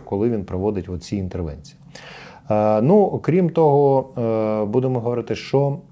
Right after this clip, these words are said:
м, будемо, що не так вплинуло поки що на курс, але це психологічно теж буде впливати на ринок і надалі. От якраз до кінця цього місяця це новина про те, що поки що Україна не домовилася з міжнародними кредиторами по умовах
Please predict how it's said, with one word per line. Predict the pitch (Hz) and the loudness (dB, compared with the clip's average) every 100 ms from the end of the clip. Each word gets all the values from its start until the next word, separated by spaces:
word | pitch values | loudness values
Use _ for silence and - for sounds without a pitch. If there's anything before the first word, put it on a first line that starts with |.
| - | -8
м, | 110 104 104 104 | -4 -2 -2 -4
будемо, | 98 107 104 104 104 104 - 113 | -4 -4 -2 -2 0 -2 -4 -10
що | 98 - | -4 -2
не | 135 127 | 0 0
так | 113 120 - | 0 -2 -2
вплинуло | - 123 117 98 95 90 | -2 2 2 0 -2 -2
поки | - 104 - | -2 -2 -4
що | - 101 | -8 -6
на | 98 98 | -4 -2
курс, | - 214 208 - | 4 4 4 -4
але | - 101 139 | -6 -2 0
це | - 120 | 0 -4
психологічно | 101 - 98 - 107 113 151 - | -6 -10 -8 -2 -2 -2 -6 -8
теж | 95 113 101 | -2 0 0
буде | 82 95 92 | -4 -6 -6
впливати | - 107 98 95 98 | -6 -4 -2 -4 -6
на | 95 | -6
ринок | 95 95 90 - | -4 -6 -6 -8
і | |
надалі. | 95 107 156 208 208 - - - - | -6 0 2 2 -2 -8 -20 -20 -14
От | 117 107 107 110 | -4 0 0 0
якраз | 107 110 104 | -2 0 0
до | 98 95 | -2 -4
кінця | 104 - 98 | -6 -6 -6
цього | - 101 | -4 -4
місяця | 101 107 - 98 104 | -2 -4 -6 -8 -10
це | 98 143 165 165 - | -4 2 2 2 -4
новина | 113 110 107 120 | -4 -2 0 -2
про | 120 107 | -2 -4
те, | 107 147 | -4 -6
що | - 95 | -6 -4
поки | 127 120 | -4 -4
що | - 107 | -6 -6
Україна | - 104 123 104 | -4 -2 -2 -2
не | 95 123 | -2 -2
домовилася | 120 117 104 90 87 85 92 | 0 0 0 -2 -4 -10 -10
з | |
міжнародними | 90 92 95 101 90 90 87 | -6 -4 -2 -2 -2 -6 -8
кредиторами | 95 92 92 156 180 147 | -6 -6 0 0 0 -2
по | - 98 | -4 -4
умовах | 98 120 143 - | -2 -2 -2 -4